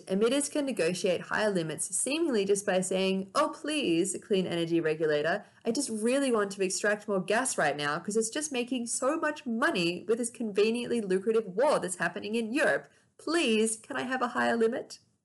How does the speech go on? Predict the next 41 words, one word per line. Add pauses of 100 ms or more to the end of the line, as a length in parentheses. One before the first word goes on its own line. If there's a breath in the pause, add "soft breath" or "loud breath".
(840)
Third,
as
a
result
of
the
first
two
issues, (260 loud breath)
the
limits
have
been
consistently
adjusted
upwards
over
time, (340 loud breath)
with
the
result
that
emitters
covered
by
the
mechanism
have
actually
increased
their
overall
emissions
by
seven
percent
since
the
mechanism
was
implemented.